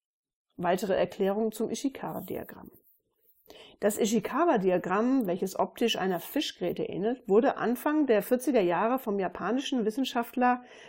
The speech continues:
Kaoru Ishikawa entwickelt und später auch nach ihm benannt.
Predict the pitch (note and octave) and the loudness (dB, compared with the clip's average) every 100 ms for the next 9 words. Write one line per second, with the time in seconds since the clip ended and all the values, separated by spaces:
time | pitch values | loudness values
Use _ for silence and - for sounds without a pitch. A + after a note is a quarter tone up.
0 | - - F#3 G#3 C4 C#4 C#4+ C4+ - C#4 | -14 -2 0 4 4 6 6 6 6 0
1 | - F3+ F3+ E3 E3+ E3 - E3+ F#3 - | 2 0 2 0 -2 -4 -4 -8 -8 -10
2 | E3+ - G#3+ C4 - G#3+ A3+ A3+ G3 G#3+ | -4 4 4 6 2 2 -2 -2 0 0
3 | G#3+ E3 D#3+ - | 0 -2 -6 -10